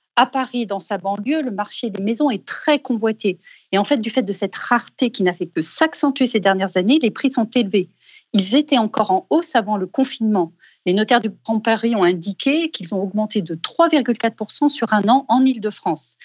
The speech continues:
Et d'après les contrats signés avant le confinement, les notaires s'attendaient à une poursuite de cette hausse. Ils ont relevé cependant, euh, une petite baisse du volume des ventes. Et ça, ça a été lié en fin d'année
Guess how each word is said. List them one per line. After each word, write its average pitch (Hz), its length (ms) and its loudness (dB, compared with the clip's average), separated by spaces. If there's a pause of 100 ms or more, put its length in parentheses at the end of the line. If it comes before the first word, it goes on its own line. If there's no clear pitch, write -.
(360)
Et 180 120 -4
d'après 269 460 0
les 190 120 -4
contrats 214 480 -4
signés 190 580 -6
avant 285 280 4
le 233 60 0
confinement, 190 640 0 (280)
les 202 100 2
notaires 240 300 2 (140)
s'attendaient 233 440 0
à 269 80 0
une 196 140 -6
poursuite - 460 -4
de 220 60 2
cette 220 280 -2
hausse. 180 340 -2 (580)
Ils 214 300 4
ont 220 100 0
relevé 247 320 2
cependant, 226 760 2
euh, 185 100 -2
une 180 480 -4
petite 226 400 -4
baisse 254 520 -2
du 165 200 -6
volume 240 560 0
des 180 160 -6
ventes. 185 480 0
Et 208 60 -2
ça, - 320 -2
ça - 140 -2
a - 20 2
été 214 260 -2
lié 233 380 0
en 202 100 -4
fin 247 300 -2
d'année 226 560 0